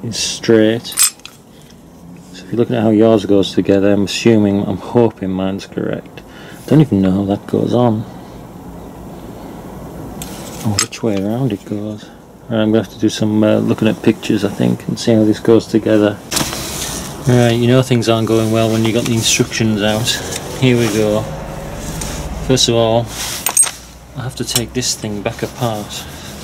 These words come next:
No wonder the lock nuts weren't tight. So that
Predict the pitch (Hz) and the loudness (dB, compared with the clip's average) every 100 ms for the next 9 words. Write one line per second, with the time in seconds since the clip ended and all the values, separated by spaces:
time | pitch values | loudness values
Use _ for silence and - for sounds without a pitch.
0 | - - - - - - 117 120 113 104 | -16 -14 -16 -16 -16 -10 -2 0 2 2
1 | 110 - - 104 - 110 101 - 110 110 | 0 -2 -4 -8 -6 -6 -4 -4 -2 -2
2 | - - - - - - - - - - | -4 -6 -12 -12 -12 -12 -12 -10 -10 -10
3 | - - - - - - - - - - | -8 -8 -8 -8 -8 -6 -6 -6 -8 -8
4 | 139 139 139 - - 143 135 | -6 -6 -6 -6 -6 -4 -4